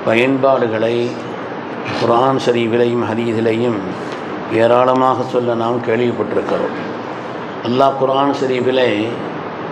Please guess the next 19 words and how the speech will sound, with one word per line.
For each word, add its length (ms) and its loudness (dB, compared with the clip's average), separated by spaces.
புத்திசாலிகள் 920 2
என்று 200 -2
சொல்கிறான். 500 -2
யார் 280 6
அல்லாஹுவை 840 2
நின்ற 400 2
நிலையிலும் 480 0
அமர்ந்த 480 2
நிலையிலும் 560 2
சாய்ந்த 560 2
நிலையிலும் 520 2
திக்ர் 220 0
செய்கிறார்களோ 920 2
அவர்களை 460 4
அல்லாஹு 500 2
தஆலா 340 4
புத்திசாலிகள் 680 2
என்று 220 0
சொல்கிறான். 720 -4